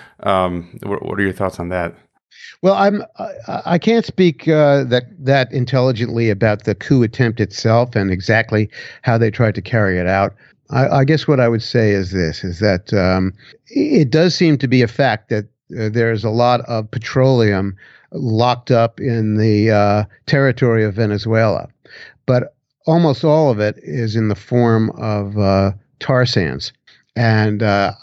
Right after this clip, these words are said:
Speaker 2: m-, my own opinion is that the tar sands would be very difficult to extract and probably not very profitable, you know, partly because so much of the, uh, uh, uh,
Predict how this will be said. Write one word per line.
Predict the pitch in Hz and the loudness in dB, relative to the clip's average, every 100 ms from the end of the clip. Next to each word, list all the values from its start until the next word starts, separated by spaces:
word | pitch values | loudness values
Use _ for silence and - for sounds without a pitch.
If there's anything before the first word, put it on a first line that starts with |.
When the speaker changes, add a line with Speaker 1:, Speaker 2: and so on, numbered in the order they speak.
| - | -14
Speaker 2:
m-, | - 147 143 | -8 -6 -4
my | 185 131 131 | 0 4 4
own | 156 135 | 4 2
opinion | 107 117 117 110 | 2 0 0 0
is | 101 | -2
that | 113 101 | -2 -4
the | - | -4
tar | 107 143 139 | -4 0 0
sands | - 131 123 117 | 0 0 0 0
would | 120 113 | -4 -2
be | 117 110 104 - - _ _ _ - | 0 0 -2 -14 -20 _ _ _ -6
very | 113 156 190 139 | 0 2 4 2
difficult | 135 117 117 104 | 0 -2 -6 -6
to | 123 | -6
extract | 104 - - 107 98 98 - - _ _ _ _ - | -10 -10 -8 -4 -2 -4 -10 -20 _ _ _ _ -2
and | 120 120 127 - | 0 0 -4 -10
probably | - 170 160 127 123 | -2 0 2 2 2
not | 120 120 120 | 2 0 -2
very | 110 101 | -6 -6
profitable, | - 110 98 95 67 - _ _ _ _ _ | -4 -2 -2 -4 -10 -16 _ _ _ _ _
you | 113 | -4
know, | 104 | -4
partly | - 156 156 139 131 | -2 -2 0 0 0
because | 113 110 127 113 107 | 0 -2 0 0 0
so | - 135 | -2 0
much | 127 117 117 | 2 0 -2
of | 117 101 95 | -2 -2 0
the, | 101 101 95 95 | 0 2 2 2
uh, | 95 95 95 - - _ _ _ - | 2 0 -4 -12 -20 _ _ _ -10
uh, | - 92 90 - - | -6 -6 -6 -8 -8
uh, | 110 101 | -4 -2